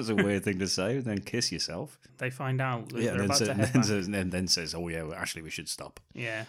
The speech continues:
Speaker 2: and they, they go to head back, and it, it turns out that their tyres have slashed.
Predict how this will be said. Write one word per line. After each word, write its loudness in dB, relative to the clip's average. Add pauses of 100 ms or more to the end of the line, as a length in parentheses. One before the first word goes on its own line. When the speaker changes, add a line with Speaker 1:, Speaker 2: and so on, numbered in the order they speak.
(160)
Speaker 2:
and -4
they, 0
they 0
go 2
to -4
head -4
back, -2
and -8
it, -16 (140)
it -12 (420)
turns 0
out 0
that -4
their -2
tyres -4
have -2
slashed. -8